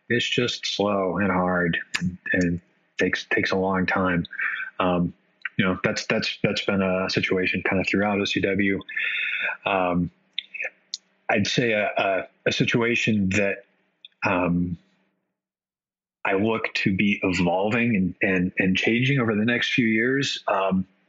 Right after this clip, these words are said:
has to do with, um, easily adapted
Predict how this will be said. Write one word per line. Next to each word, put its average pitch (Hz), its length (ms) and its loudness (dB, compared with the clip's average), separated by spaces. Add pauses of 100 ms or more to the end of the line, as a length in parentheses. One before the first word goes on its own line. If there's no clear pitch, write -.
(240)
has 107 200 2
to - 120 0
do 107 320 2
with, 101 440 0 (580)
um, 92 320 0 (580)
easily 127 500 0
adapted 98 680 0